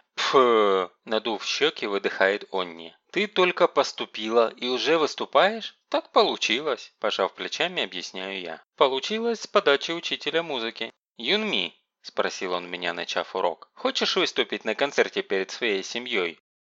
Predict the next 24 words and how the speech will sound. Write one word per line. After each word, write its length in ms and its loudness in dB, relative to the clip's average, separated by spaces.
Класс 400 4
замер 460 2
от 100 4
такого 400 2
предложения, 880 -4
разом 460 2
обернувшись 640 -4
ко 120 -4
мне, 360 -8
а 120 -2
я 160 4
задумался. 800 -6
"Хочу, 560 4
Сон 260 6
Сэн 260 0
Ним", 280 -4
подумав, 560 2
ответил 480 -2
я, 280 0
вспомнив 520 2
маму 280 2
Юнми 420 -4
и 20 0
Сунок. 540 -6